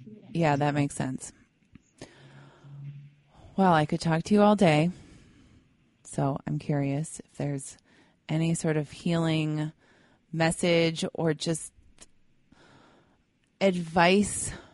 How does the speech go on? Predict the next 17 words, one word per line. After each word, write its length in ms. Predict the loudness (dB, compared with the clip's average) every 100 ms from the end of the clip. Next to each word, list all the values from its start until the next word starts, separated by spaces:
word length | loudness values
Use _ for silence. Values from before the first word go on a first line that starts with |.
| _ _ _ -4
that 260 | -2 -2 -2
you 520 | -2 0 0 0 -2
would 240 | -4 -4 -2
love 420 | -2 -2 -4 -12
to 140 | -10
share 400 | -6 -4 -4 -4
with 180 | -6 -6
listeners 560 | -8 -8 -10 -10 -12 -10
that 100 | -6
you 140 | -4 -4
just, 320 | -4 -4 -6 _ _
you 120 | -6
know, 240 | -4 -4 -8 _ -20 _ -8
wanna 280 | -4 -2 -2
get 120 | -2
out 200 | -4 -4
there. 240 | -4 -6